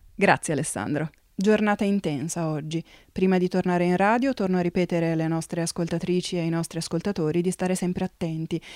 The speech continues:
Il razzismo è un virus subdolo, si deve prendere in tempo. Attendiamo gli esiti della cura sperimentale a base della nuova molecola di Razzafast scoperta dal dottor Liberati e dal suo team, ma ricordo che ciascuno di noi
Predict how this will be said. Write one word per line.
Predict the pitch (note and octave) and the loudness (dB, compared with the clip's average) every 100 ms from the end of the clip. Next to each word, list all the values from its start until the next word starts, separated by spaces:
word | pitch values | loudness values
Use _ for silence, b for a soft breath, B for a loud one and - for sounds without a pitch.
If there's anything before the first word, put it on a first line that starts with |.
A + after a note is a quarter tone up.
| B | B
Il | G3+ G3+ | 0 2
razzismo | G#3 - B3 C4+ B3+ C4 | 2 2 2 4 4 4
è | G3+ | 2
un | G3 | 2
virus | G3+ A3 A3+ - | 4 4 2 -2
subdolo, | - G#3+ F3 E3 E3 | -2 0 2 2 0
si | E3+ F#3+ | 0 0
deve | F#3 | 0
prendere | F#3 F#3+ F#3+ F#3+ | 0 0 2 2
in | F#3+ | 0
tempo. | F#3 D#3+ D#3 - E3 B B B B - | -2 -4 -6 -6 -10 B B B B -8
Attendiamo | F#3+ G#3 G3+ G3+ G3 | -4 0 0 2 0
gli | F#3+ | 4
esiti | A#3 A3 F#3 F#3 | 8 8 6 0
della | E3+ E3+ E3+ E3+ | 0 2 0 0
cura | G#3+ G3 | 0 0
sperimentale | F#3 F#3 F3 E3+ E3+ G3+ F#3+ | 0 -4 -2 -2 0 2 2
a | F3 | 2
base | E3+ E3+ F3 | 0 0 0
della | E3+ E3+ | 0 0
nuova | E3+ E3 E3 | 0 0 0
molecola | E3+ F3+ F3+ F3+ E3+ | 0 0 0 -2 -2
di | E3 | -2
Razzafast | E3 - - G#3+ G3 - E3 | -2 -6 -2 0 0 -2 -6
scoperta | - E3+ E3+ F3 F3 | -6 -4 -4 -4 -4
dal | E3 D#3+ D#3+ | -2 -2 -2
dottor | D#3+ - E3+ | -4 -4 -2
Liberati | E3+ E3+ F3 E3+ | 0 0 0 -2
e | |
dal | E3 D#3+ | -4 -2
suo | A#3 A#3 | -4 -2
team, | F3+ E3+ G#3+ B B B | -2 -2 -4 B B B
ma | F3+ F3 | -4 -2
ricordo | F3+ F#3+ F#3+ G3 G#3 | -2 -2 -2 -2 -4
che | F#3+ | -4
ciascuno | E3+ E3+ - A#3 G#3+ | -4 -6 -2 0 2
di | G#3+ | 2
noi | E3+ D#3 | 2 0